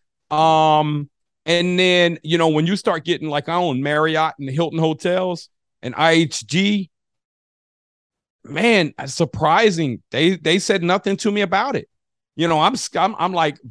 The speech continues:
first hotel was a Marriott. I'm like, "Man, I don't know if they're gonna let me on the, the agreement." But it was, it was nineteen nineties. I've been out since ninety-seven. So,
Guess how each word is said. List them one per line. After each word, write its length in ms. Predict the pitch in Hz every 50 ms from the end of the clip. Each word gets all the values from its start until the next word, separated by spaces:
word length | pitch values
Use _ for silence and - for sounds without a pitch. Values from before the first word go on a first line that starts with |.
| - -
first 220 | 180 175 180 170
hotel 340 | - 170 160 - - 175 165
was 140 | 156 143 127
a 40 | 135
Marriott. 480 | 139 147 151 147 135 123 120 117 110
I'm 160 | 82 - 139 139
like, 300 | 131 123 117 110 104 - _ _ _ _ _ _ _ _ _ _ _ _ _ _ _ _ _
"Man, 240 | 110 113 117 117 117
I 40 |
don't 140 | 120 123 123
know 60 | 120
if 80 | 117 117
they're 100 | - 127
gonna 160 | 117 123 113
let 140 | 120 123 120
me 80 | 123 117
on 160 | 113 117 113
the, 160 | 110 110 -
the 160 | - 113 110 107
agreement." 500 | 104 104 120 131 143 135 110 85 62 -
But 200 | 147 165 165 -
it 60 | 180
was, 180 | 175 185 165 131 - - -
it 80 | 180
was 180 | 170 180 151 131
nineteen 680 | 160 165 180 196 185 - _ _ - - 202 190 180 170
nineties. 560 | 170 165 165 175 175 160 156 151 - - - -
I've 120 | 135 165
been 100 | 175 170
out 140 | 170 170 165
since 240 | - - 151 - -
ninety-seven. 760 | 139 143 151 147 139 135 - - 143 135 120 92 76 55 - _ _ _ _ _ _ _ _ _ _
So, 340 | - - 151 143 135 131